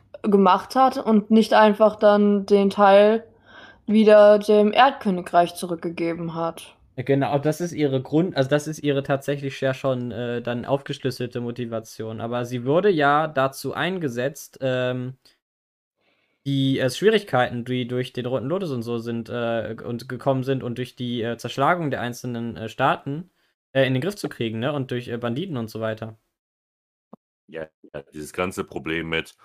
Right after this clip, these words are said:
Speaker 3: oh, auf einmal ist das
Speaker 2: Königin
Speaker 3: Königshaus
Speaker 2: tot. Ja, genau, ja.
Speaker 3: tot.
Speaker 2: Und, äh,
Speaker 1: Komisch.
Speaker 2: dazu wurde sie
Speaker 3: Aber
Speaker 2: eben eingesetzt und hat dann wieder Ordnung gebracht. Naja, wie sie Ordnung gebracht hat, kann man sich vorstellen. <laughs>
Speaker 1: Auf halt
Speaker 3: Mit
Speaker 1: ganz
Speaker 3: Grund-
Speaker 1: toll.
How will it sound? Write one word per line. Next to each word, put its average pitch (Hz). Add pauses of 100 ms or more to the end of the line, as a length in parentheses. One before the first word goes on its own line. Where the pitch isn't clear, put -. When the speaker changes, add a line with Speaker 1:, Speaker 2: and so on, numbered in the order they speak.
(220)
Speaker 3:
oh, 127
auf 98
einmal 110
ist - (320)
das 120
Speaker 2:
Königin 156
Speaker 3:
Königshaus 110
Speaker 2:
tot. -
Ja, 120
genau, 120 (180)
ja. 120
Speaker 3:
tot. 95 (2250)
Speaker 2:
Und, 123
äh, -
Speaker 1:
Komisch. 196 (140)
Speaker 2:
dazu 135
wurde 143
sie 143
Speaker 3:
Aber 135
Speaker 2:
eben 131
eingesetzt 143
und 135
hat 135
dann 127
wieder 127
Ordnung 143
gebracht. 120
Naja, 127
wie 139
sie 151
Ordnung 151
gebracht 143
hat, 139
kann 143
man 143
sich 131
vorstellen. 156 (220)
<laughs> - (1200)
Speaker 1:
Auf 190
halt 180
Speaker 3:
Mit 180
Speaker 1:
ganz 185
Speaker 3:
Grund- 185
Speaker 1:
toll. 254